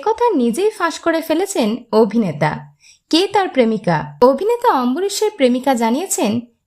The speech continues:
"এমন একটা খবর রটেছে বটে, অম্বরীশ তার সঙ্গে আমি যে প্রেম করছি তা নিয়ে।" অম্বরীশ এতদিন সিঙ্গেলই ছিলেন। তার জীবনে নাকি অদ্ভুত নারীর প্রবেশ ঘটেছে। কে সেই সৌভাগ্যবতী?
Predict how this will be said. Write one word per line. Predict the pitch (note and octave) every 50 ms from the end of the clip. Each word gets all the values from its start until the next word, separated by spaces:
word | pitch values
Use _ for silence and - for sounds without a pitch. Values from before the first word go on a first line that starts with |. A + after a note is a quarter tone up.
| _ -
"এমন | - A#3 B3+ C4 D4+ G4 A4
একটা | A4+ A4 A4+ - G#4+ G#4+ G#4+
খবর | - - C4+ A#3 A#3 D#4 F4+ F4+
রটেছে | D4 C4 B3+ B3+ D#4 D#4 D#4 - B3+
বটে, | F#3+ F3+ F3+ F3+ F#3 F#3+ D#3+ C#3 C#3+ - - _ _ _ -
অম্বরীশ | - A3 A#3 A#3+ A#3+ D#4+ F4 F4+ F4 -
তার | F#4+ F#4
সঙ্গে | F4+ - F#4+ F4 F4 E4+ F#4
আমি | F4 D#4 D4 C#4+
যে | C4 D4
প্রেম | C#4+ C#4+ C4+ C4+ C4+ C#4 D4
করছি | - F4+ F#4 F4+ - - - G3+ B3+ B3+
তা | B3 A3 G3
নিয়ে।" | F#3+ F3+ F3 D#3+ C#3+ - - - - _ _ _ _ _ _ -
অম্বরীশ | - A#3 C4 C#4 C#4+ D#4 G4 A4+ A#4 A4 -
এতদিন | D#4 C4+ C#4 E4+ E4+ D#4 G3+ G#3+ D4
সিঙ্গেলই | C#4+ - - C#4+ C#4 C#4 C4+ C#4 C4+ A3+ G#3
ছিলেন। | - - A3 D#3+ D#3+ D#3 D3 D3 - - - _ -
তার | - G#3+ G#3 G3
জীবনে | F#3+ G#3 A3+ G#3+ B3+ C#4 D#4
নাকি | D#4+ D#4+ D#4+ D#4+ - A3 F#3+ A3+ A#3 - -
অদ্ভুত | G#3+ A3+ A#3+ A3 A3+ A#3 - F4+ G4 F#4+ F4
নারীর | E4 D4+ C#4+ C#4 D4+ D4+
প্রবেশ | D4 - C4+ A3 F#3 A3+ A3+ - -
ঘটেছে। | - G#3+ - F3 F3 F3+ - G3 D#3 C#3 D3 - - - _ _ _ _ _ _ -
কে | D4 D4 F#4 G#4
সেই | G4+ - G#4 G#4 G#4 F#4
সৌভাগ্যবতী? | - - D#4+ C4+ A#3+ A#3+ B3 A3+ G3 G3+ G3+ E3 F3 F3 F3 F#3 D#3+ C#3 C#3+ -